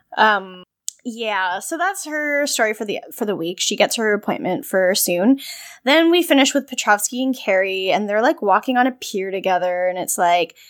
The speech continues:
he's like, "Oh, you're very quiet today." Like, and then she asks him if his vasectomy is reversible.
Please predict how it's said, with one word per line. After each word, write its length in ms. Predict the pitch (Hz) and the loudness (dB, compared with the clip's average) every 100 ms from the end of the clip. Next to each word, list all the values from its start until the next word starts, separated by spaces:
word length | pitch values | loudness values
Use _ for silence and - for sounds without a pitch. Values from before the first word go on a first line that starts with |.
| _ _ | _ _
he's 240 | 269 240 | 0 2
like, 200 | 240 220 | 0 0
"Oh, 160 | 214 247 | 0 0
you're 220 | 208 185 | -2 -4
very 240 | 202 240 | -4 -6
quiet 580 | 220 - 175 175 220 - | -8 -6 -2 0 -2 -2
today." 800 | - 202 180 165 175 170 175 180 | -6 -4 -4 -2 -2 -2 -2 -2
Like, 420 | 180 160 143 - - - | -2 -2 -4 -8 -14 0
and 120 | 262 | 4
then 100 | 262 | 4
she 280 | 269 294 302 - | 2 2 0 2
asks 320 | - 311 415 523 | 2 2 2 2
him 80 | 539 523 | 2 2
if 260 | 480 415 | 0 0
his 40 | 330 | 0
vasectomy 640 | 320 - 208 - 262 262 | 0 0 -2 0 2 2
is 160 | 240 196 | 0 -2
reversible. 1040 | 202 185 170 196 - 254 285 294 330 - | -4 -2 -2 -2 0 2 4 4 2 0